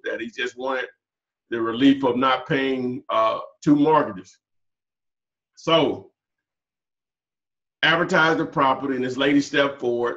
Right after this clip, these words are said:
and she wanted to move her family. She thought the house was just a, a dream or whatever. It wasn't that great of a neighborhood, but she thought it was a dream. As I always tell you, what I learned when I first got in this business, every house is a step up for someone. You can't get into, you only wanna do deals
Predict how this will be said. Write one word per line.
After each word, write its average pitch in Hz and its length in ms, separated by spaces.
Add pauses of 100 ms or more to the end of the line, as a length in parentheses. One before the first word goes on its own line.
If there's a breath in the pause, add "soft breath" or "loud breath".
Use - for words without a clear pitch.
(140)
and 120 640
she - 80
wanted 131 220
to 135 80
move 139 160
her 139 180
family. 131 340
She 131 200
thought 131 260
the 120 80
house 123 320
was 113 360 (100)
just 120 440 (380)
a, 104 60
a - 360
dream 139 480 (260)
or 117 180
whatever. 107 320
It 98 80
wasn't 143 240
that 143 260
great 123 220
of 110 80
a 107 80
neighborhood, 110 580
but 107 160
she 139 160
thought 127 220
it 127 40
was 120 140
a 110 80
dream. 117 500
As 107 140
I 117 60
always 131 300 (120)
tell 143 240
you, 135 160
what 127 160
I 131 140
learned 131 340
when 127 80
I 131 160
first 131 180
got 131 180
in 131 40
this 120 160
business, 117 480 (640)
every 143 300
house 135 540
is 117 120
a 117 80
step 131 360
up 120 180
for - 60
someone. 120 460
You 104 100
can't 131 300
get 143 160
into, 127 560
you 127 160
only 127 240
wanna 127 220
do 117 160
deals 120 520